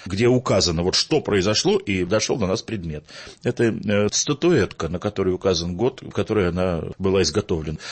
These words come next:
Сто шестьдесят второй год нашей эры. Древнее нет. Вот такого, что можно пощупать руками.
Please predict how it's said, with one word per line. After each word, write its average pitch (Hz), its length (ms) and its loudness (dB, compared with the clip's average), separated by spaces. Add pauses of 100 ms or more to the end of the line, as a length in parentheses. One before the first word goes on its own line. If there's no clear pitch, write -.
(140)
Сто - 300 2
шестьдесят 98 580 0
второй 82 280 0
год 85 240 -2
нашей 90 480 -2
эры. - 280 -20 (440)
Древнее 156 440 2
нет. 76 300 -4 (180)
Вот 107 260 -6
такого, 117 300 2
что 101 140 0
можно 98 240 0
пощупать - 440 -6
руками. 73 440 -8